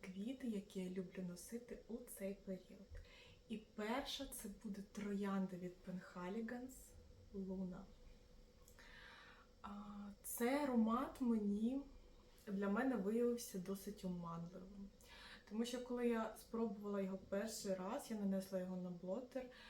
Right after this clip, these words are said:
я відчула таку людяну свіжість.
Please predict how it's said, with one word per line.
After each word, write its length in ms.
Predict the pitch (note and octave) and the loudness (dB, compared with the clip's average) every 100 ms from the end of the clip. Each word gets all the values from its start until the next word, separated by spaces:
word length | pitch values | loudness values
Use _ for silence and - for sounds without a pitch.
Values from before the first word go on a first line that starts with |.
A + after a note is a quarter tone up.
| - - | -16 -2
я 240 | G3 G#3 | 2 2
відчула 480 | G3+ G3+ - G#3+ F#3+ | 2 0 -2 2 2
таку 560 | F#3+ - G3 - G#3+ G3+ | 0 -6 -8 -6 -2 2
людяну 480 | F#3 F3+ F#3 F#3 | 2 2 2 2
свіжість. 800 | F3+ - F#3 F3+ F3 F#3+ C4+ - | 0 -6 -6 -4 -4 -4 -6 -8